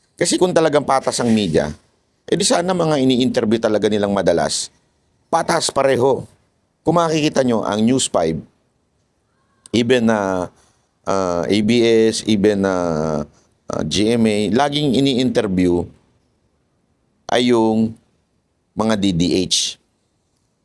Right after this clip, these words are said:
Ayaw man nilang aminin na sila ay hindi bias,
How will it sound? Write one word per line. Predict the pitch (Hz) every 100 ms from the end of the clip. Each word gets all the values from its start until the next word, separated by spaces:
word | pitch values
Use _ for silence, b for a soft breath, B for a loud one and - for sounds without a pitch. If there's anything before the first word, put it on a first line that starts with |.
| _ _ _ _ _ _ _ -
Ayaw | 139 175 185
man | 180
nilang | 170 156 135
aminin | 123 127 120 117
na |
sila | 107 120 117 78
ay | 104 104 101 87 87 82 - _ -
hindi | 107 107 113
bias, | 107 98 69 58 - -